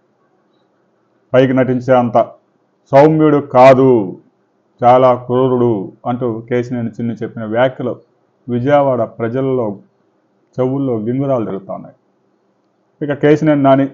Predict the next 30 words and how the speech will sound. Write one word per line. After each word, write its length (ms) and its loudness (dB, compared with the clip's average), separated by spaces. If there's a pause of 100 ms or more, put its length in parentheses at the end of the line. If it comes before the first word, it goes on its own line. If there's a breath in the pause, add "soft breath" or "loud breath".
(120)
వదిలిపోయాడు. 720 0 (460)
ఆయన 280 4
గుర్తుగా 460 2 (200)
బెంజ్ 280 -2
సర్కిల్‌లో 420 -4
ఒక 160 -4
ఫ్లైఓవర్ 500 -2
మిగిలింది. 400 -12 (760)
రాబోయే 380 2
కొద్ది 220 -2
రోజుల్లో 400 0
కేశినేని 460 -6
నాని 200 -4 (640)
ఇక 80 -4
రాజకీయ 500 2
సన్యాసం 500 -2
తీసుకున్నాడు 500 -8
కాబట్టి 320 -6
ఏదైనా 300 -2
ఆశ్రమం 440 0
పెడతాడా 380 -2 (120)
లేదా 240 -4
అనేది 220 -8
చూద్దాం. 340 0
వీడియో 220 -2
నచ్చితే 200 -6
లైక్ 200 -2
చేయండి, 260 -4
షేర్ 220 -6
చేయండి 240 -10